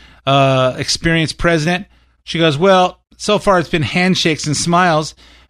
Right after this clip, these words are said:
but he embarrassed himself with our, with our, uh, friends at the G seven." I said, "Embarrassed ourselves? Since when is,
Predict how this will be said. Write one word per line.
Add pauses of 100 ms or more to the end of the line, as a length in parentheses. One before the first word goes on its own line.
but
he
embarrassed
himself (460)
with
our,
with
our,
uh,
friends
at
the
G
seven." (380)
I
said, (240)
"Embarrassed
ourselves?
Since
when
is,